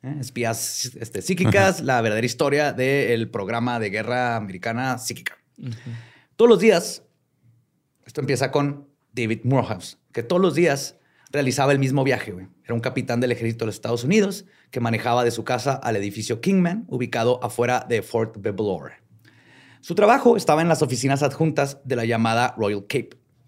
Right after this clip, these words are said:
Speaker 1: Y el sector en el que iba a reunirse ese día estaba integrado por soldados de las fuerzas especiales, oficiales de inteligencia, pilotos militares, expertos en comunicaciones y varios marines. O sea, es un vato en un lugar cabrón del ejército.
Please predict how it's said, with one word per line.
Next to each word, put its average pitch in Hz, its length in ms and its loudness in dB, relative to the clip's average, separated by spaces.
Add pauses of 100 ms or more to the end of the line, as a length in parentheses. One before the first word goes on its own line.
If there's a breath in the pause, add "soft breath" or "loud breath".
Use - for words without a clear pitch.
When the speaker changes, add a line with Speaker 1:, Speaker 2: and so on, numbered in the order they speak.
(320 soft breath)
Speaker 1:
Y 160 120 -4
el 151 80 4
sector 170 480 2
en 180 80 6
el 180 120 4
que 165 80 0
iba 160 100 4
a - 20 2
reunirse 165 380 0
ese 175 160 0
día 151 320 2
estaba 135 240 0
integrado 127 440 0
por 117 120 -2
soldados 113 360 0
de 120 60 2
las 107 100 -2
fuerzas 107 200 -6
especiales, 180 560 0
oficiales 110 360 -6
de 117 60 -4
inteligencia, 139 640 -4
pilotos 110 480 -4
militares, 131 480 -4
expertos - 320 -8
en 104 80 -10
comunicaciones 139 880 -6
y 117 60 -8
varios 90 260 -6
marines. 120 380 -4 (220)
O - 20 -20
sea, 107 220 -8 (280 loud breath)
es - 140 -14
un 175 80 -2
vato 175 380 4
en 131 120 2
un 135 100 0
lugar 139 460 0 (760)
cabrón 113 300 -2
del 104 140 -2
ejército. - 320 -14